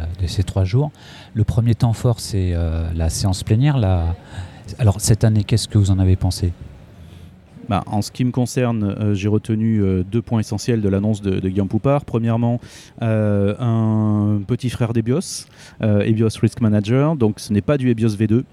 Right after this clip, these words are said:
Speaker 2: euh, c'est une initiative qui tend à rendre Ebios, euh, plus proche à la fois des décideurs et des métiers. Je ne l'ai pas regardé, euh, on, on verra ce que ça donne, mais en tout cas, la, la démarche me semble pertinente. Et de l'autre côté, c'est, euh, une mise en, en exergue par Guillaume Poupard, le directeur général de l'ansi,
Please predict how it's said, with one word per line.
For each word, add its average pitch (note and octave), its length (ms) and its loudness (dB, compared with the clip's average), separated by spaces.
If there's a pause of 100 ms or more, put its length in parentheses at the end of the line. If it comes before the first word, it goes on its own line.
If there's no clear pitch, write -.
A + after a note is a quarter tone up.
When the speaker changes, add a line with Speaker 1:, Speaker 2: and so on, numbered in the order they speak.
(160)
Speaker 2:
euh, G2 320 4
c'est A#2 300 -2
une A2 300 2
initiative G#2+ 560 0
qui G#2+ 140 -8
tend A#2 340 0
à A2 200 2
rendre G#2 260 0
Ebios, G#2 360 0 (380)
euh, G2+ 100 2
plus B2+ 160 0
proche B2 300 0
à - 20 0
la G2 60 -2
fois G#2 120 -2
des F#2+ 100 -4
décideurs A#2 440 0
et A2+ 80 2
des A2 120 2
métiers. A2 320 0 (560)
Je - 80 -8
ne G2 60 -4
l'ai F#2+ 60 -2
pas G2+ 120 0
regardé, A2+ 680 0
euh, G2 240 0
on, F#2+ 340 -2
on - 20 -4
verra G2+ 220 0
ce - 80 -6
que G#2+ 80 -4
ça G#2+ 140 0
donne, C3+ 180 0
mais A2 140 2 (320)
en G#2 80 -2
tout G#2 100 -4
cas, C#3 140 0
la, A2 120 2
la G2+ 140 2
démarche A2 320 -2
me G#2+ 80 -2
semble G2+ 360 0
pertinente. A2 460 -4 (440)
Et A#2 100 0
de A#2+ 80 0
l'autre A#2+ 180 0
côté, C3+ 380 0
c'est, B2 640 0
euh, G#2 400 2
une A2 200 2
mise C#3+ 320 0
en, B2 120 2
en A2 280 2
exergue A#2 520 0
par G#2+ 200 0
Guillaume G#2+ 240 0
Poupard, B2+ 440 -2
le G2+ 180 0
directeur G2 320 -2
général G#2+ 280 0
de F#2+ 60 2
l'ansi, F2+ 420 0